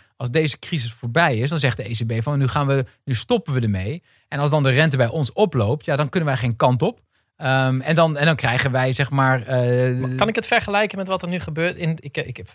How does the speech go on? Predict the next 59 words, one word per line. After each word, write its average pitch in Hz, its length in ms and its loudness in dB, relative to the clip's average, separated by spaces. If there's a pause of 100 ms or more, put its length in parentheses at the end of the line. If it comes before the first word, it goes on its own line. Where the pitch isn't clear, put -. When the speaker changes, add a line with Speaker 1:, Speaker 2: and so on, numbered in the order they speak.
(200)
Speaker 2:
verschillende 143 420 0
vrienden. 101 440 0
Dus 110 180 -4
sommigen 135 240 0
hebben 113 260 -2
vaste 127 180 2
banen. 147 400 4
Die 196 100 -10
kwamen 139 300 -4
in 139 60 -2
de 139 60 -2
coronacrisis, 143 800 -2
eh, 143 160 0
terecht. 143 360 -4
Dus 117 120 -4
die 107 120 -4
zaten 110 300 2
thuis, 120 420 4
eh, 110 180 0 (500)
moesten 120 360 4
thuis 127 260 6
wat 123 120 2
werken, 127 340 4
soms 117 260 0
minder 131 260 4
werk. 120 260 2
Maar 113 200 2
er 107 60 2
kwam 123 200 0
iedere 135 260 0
maand 120 240 2
hetzelfde 123 380 0
binnen. 139 260 4
Alleen 123 200 2
ze 120 80 -4
konden 127 220 -2
niet 127 140 2
meer 117 120 0
uit 107 180 2
eten, 127 420 0
niet 120 140 2
meer 123 120 0
Speaker 1:
Ja. 143 80 4
Speaker 2:
uit, 120 340 0
niet 127 140 -2
naar 123 140 -2
een 117 60 -2
feestje. 120 420 -2
Dus 113 200 -8 (280)
ze - 140 -8
hielden 131 220 4
geld 120 220 2
over. 160 200 2
En 170 100 0
ik 196 100 -4
had 156 140 -4
vrienden 156 460 2 (280)
die 139 140 -2
hadden, 131 460 4